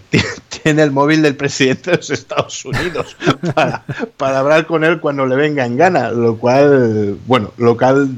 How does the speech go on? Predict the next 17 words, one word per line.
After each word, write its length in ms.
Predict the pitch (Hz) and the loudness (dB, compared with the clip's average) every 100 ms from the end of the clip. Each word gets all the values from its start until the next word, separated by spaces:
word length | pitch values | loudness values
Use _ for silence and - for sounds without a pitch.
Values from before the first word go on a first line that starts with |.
| 117 | -2
ya 180 | 113 131 | 2 4
da, 800 | 127 131 143 127 113 104 101 98 | 6 6 4 2 0 -4 -8 -4
ya 180 | 113 127 | 0 2
da 80 | |
el 100 | 131 | 4
nivel 460 | 131 120 127 147 139 - _ | 4 4 4 2 -2 -14 _
al 180 | 123 110 | -4 -2
que 100 | 117 | -2
vamos 280 | 113 123 120 | -2 -2 -2
con 200 | 123 110 | -2 0
el, 200 | 107 92 - - - | -2 -6 -14 -16 -12
con 180 | - 107 | -2 0
el 100 | 107 | 0
señor, 360 | - 107 113 120 | -2 -2 2 4
eh, 400 | 113 101 95 95 | 4 2 0 0
Logan. 460 | 95 101 87 82 85 - - - | 2 0 0 -8 -14 -16 -16 -4
Bueno, 380 | 113 143 104 | 2 2 2